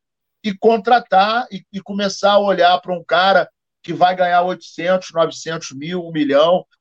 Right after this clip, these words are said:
na mesma posição, mais velho, com problemas físicos. A gente botou um carro dois mil e vinte e três, a gente mandou ele embora,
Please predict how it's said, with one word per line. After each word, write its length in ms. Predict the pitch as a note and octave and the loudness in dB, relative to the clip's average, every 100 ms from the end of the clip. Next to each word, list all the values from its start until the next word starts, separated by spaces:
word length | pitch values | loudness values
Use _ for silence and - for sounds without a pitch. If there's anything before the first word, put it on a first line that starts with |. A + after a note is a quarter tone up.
| _ | _
na 160 | D#3 D#3+ | -2 0
mesma 380 | F3 E3 E3 | 0 0 -2
posição, 680 | - E3+ D#3+ - F#3 G3+ F#3+ | -4 -6 -8 -2 2 2 2
mais 280 | F3 F#3 C3 | 0 0 0
velho, 580 | C#3 E3+ G3 G3+ F#3 D#3+ _ _ | 0 2 4 2 0 -8 _ _
com 160 | F3+ G3 | -8 -4
problemas 600 | G3 F#3+ E3+ G3 F#3 - | 0 -2 0 0 0 -4
físicos. 640 | - E3+ G#3 G3+ - G3 - | -10 -4 -4 -4 -8 -10 -4
A 80 | E3 | -2
gente 260 | E3+ G3+ F#3 | -2 -4 0
botou 400 | G#3 G3+ G3+ G3+ | 0 0 -2 -2
um 80 | |
carro 520 | F#3+ F#3 F3+ D3 C#3 - _ _ | 0 0 2 0 -6 -10 _ _
dois 280 | - G3 D#3 | 0 2 2
mil 160 | F3+ A#3 | 0 0
e 60 | |
vinte 260 | F#3 F#3+ - | 0 -4 -6
e 60 | - | -4
três, 440 | F3+ D#3+ A#2+ - | -2 -2 -4 -10
a 40 | - | -12
gente 300 | C3+ E3 F#3 | -10 -10 -2
mandou 340 | G#3+ F3+ F#3 | 0 2 0
ele 100 | G3+ | 0
embora, 500 | A3 G3+ F3+ F#3 A#3 | 2 4 4 4 0